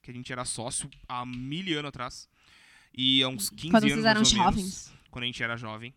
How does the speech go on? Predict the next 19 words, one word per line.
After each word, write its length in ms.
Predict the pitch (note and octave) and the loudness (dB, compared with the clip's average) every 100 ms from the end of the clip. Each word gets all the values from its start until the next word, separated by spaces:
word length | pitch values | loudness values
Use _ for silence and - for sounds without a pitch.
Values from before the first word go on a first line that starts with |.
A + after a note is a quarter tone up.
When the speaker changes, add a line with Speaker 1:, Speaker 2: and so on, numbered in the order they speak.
| - | -10
Speaker 1:
Não, 180 | C#3 | -10
faz 240 | A#2+ B2 A#2 | -6 -6 -6
Speaker 2:
Hum. 40 | |
Speaker 1:
mais 100 | B2 | -8
ou 80 | B2+ | -8
menos 320 | B2+ C3+ C3+ | -8 -8 -10
uns 960 | C3+ C3+ C3 C3 B2+ A#2+ - - - - _ | -10 -10 -10 -10 -12 -12 -12 -12 -12 -16 _
dez, 400 | B2+ B2 C3+ A#2+ | 2 4 2 -2
doze 340 | B2 A#2+ A#2 | -6 -4 -6
anos 160 | A2 - | -8 -10
por 140 | A2 | -12
aí. 120 | A2 - _ - - - | -12 -14 _ -20 -20 -20
Só 160 | - F3 | 2 2
que 100 | F#3+ | 4
daí, 180 | E3+ F3 | 4 2
tipo, 140 | - | 0
a 40 | F3 | -10
gente 180 | F#3 F#3 | -10 -10
nunca 260 | G3 G#3+ | -8 -8